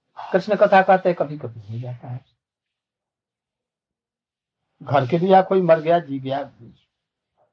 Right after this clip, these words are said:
हम जानते हैं कि मरेगा नहीं, इतना तो तत्व ज्ञान है, जो कोई मरता ही नहीं है। ये कपड़ा जो पुराना है वो बदल, बस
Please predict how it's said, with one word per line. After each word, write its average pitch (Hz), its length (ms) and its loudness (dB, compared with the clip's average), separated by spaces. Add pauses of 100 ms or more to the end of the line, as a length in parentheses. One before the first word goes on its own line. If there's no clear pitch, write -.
(1200)
हम 185 120 -2
जानते 226 240 4
हैं 262 100 0
कि 262 60 -2
मरेगा 208 320 4
नहीं, 127 240 -6 (600)
इतना 160 220 -2
तो 190 140 -4
तत्व 156 340 -4
ज्ञान 131 200 -8
है, 135 60 -12
जो 165 120 -8
कोई 202 140 -4
मरता 185 280 2
ही 208 140 2
नहीं 240 260 -8
है। 226 140 -18 (1000)
ये 190 120 2
कपड़ा 202 340 2
जो 190 140 -2
पुराना 170 380 -4
है 185 100 0
वो 156 160 -4
बदल, 120 240 -12 (480)
बस 147 320 2